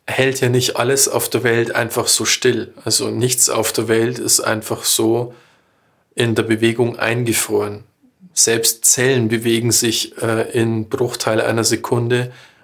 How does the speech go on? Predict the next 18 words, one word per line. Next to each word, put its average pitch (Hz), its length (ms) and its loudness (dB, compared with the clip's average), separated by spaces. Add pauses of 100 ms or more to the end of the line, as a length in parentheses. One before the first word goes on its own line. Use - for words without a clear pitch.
und 113 580 0
nichts 123 520 2
steht 117 340 0
für - 180 0
immer 110 280 0
still, 113 480 0
auch 113 260 -2
nicht 117 260 -2
für - 120 0
den 110 160 0
Bruchteil 123 400 0
einer 110 160 -2
Sekunde. 113 600 -2
Auch - 280 -2
wenn 120 260 0
wir 120 100 2
Fotografen 120 640 -2
manchmal 135 440 -4